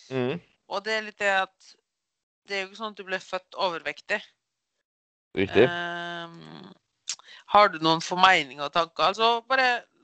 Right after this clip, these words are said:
Speaker 2: vi kan jo, hvis du har lyst da, bare la oss ta en kjapp gjennomgang gjennom barndommen din, oppveksten din, og hva som kanskje var grunnen til at du havna hvor du var hen da, med overvekten.
Speaker 1: Ja. Jeg, eh,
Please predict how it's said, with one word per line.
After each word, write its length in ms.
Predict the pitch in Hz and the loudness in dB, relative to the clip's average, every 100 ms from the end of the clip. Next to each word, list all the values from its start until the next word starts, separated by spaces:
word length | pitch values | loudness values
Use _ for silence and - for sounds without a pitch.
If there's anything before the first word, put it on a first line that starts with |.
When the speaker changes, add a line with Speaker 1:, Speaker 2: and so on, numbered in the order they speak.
| _ _ _ | _ _ _
Speaker 2:
vi 60 | 226 | -6
kan 200 | 254 247 | -4 -4
jo, 140 | 240 | -6
hvis 160 | 220 233 | -10 -8
du 80 | 220 | -6
har 60 | |
lyst 260 | 220 277 - | -6 -12 -4
da, 220 | 226 190 | -2 0
bare 360 | 190 202 196 185 - | 0 0 0 -6 -8
la 140 | 208 | -6
oss 100 | 202 | -6
ta 160 | - 208 | -4 -6
en 120 | 196 | -6
kjapp 300 | - - 202 _ _ | -14 -8 -8 _ _
gjennomgang 480 | 220 190 160 147 147 | -10 -10 -10 -12 -14
gjennom 200 | 160 165 | -14 -4
barndommen 480 | 170 175 175 151 147 | 0 0 -2 -12 -12
din, 140 | 147 | -16
oppveksten 600 | 160 - - 160 - _ | -16 -16 -16 -14 -18 _
din, 200 | 135 143 147 | -16 -10 -8
og 140 | 151 _ _ _ - | -8 _ _ _ 0
hva 160 | 170 | 0
som 140 | 175 170 | 0 -8
kanskje 220 | 175 170 | -10 -10
var 100 | 160 | -14
grunnen 340 | 170 170 156 143 | -12 -14 -14 -10
til 100 | 143 | -10
at 60 | 139 | -2
du 60 | |
havna 400 | 165 165 147 143 - _ _ - | -2 -2 -8 -12 -12 _ _ -12
hvor 120 | 180 | -8
du 100 | 180 | 0
var 240 | 170 156 170 | 4 4 4
hen 180 | 214 262 | -2 -2
da, 160 | 233 - _ _ _ | -4 -4 _ _ _
med 220 | 175 170 | -8 -4
overvekten. 640 | 165 170 143 95 - 165 156 _ _ _ _ _ _ _ | -4 -6 -10 -18 -18 -20 -20 _ _ _ _ _ _ _
Speaker 1:
Ja. 200 | 113 147 - _ _ _ _ _ _ _ | 2 2 -4 _ _ _ _ _ _ _
Jeg, 300 | 90 127 135 | 2 6 8
eh, 420 | 127 123 110 110 | 8 10 8 8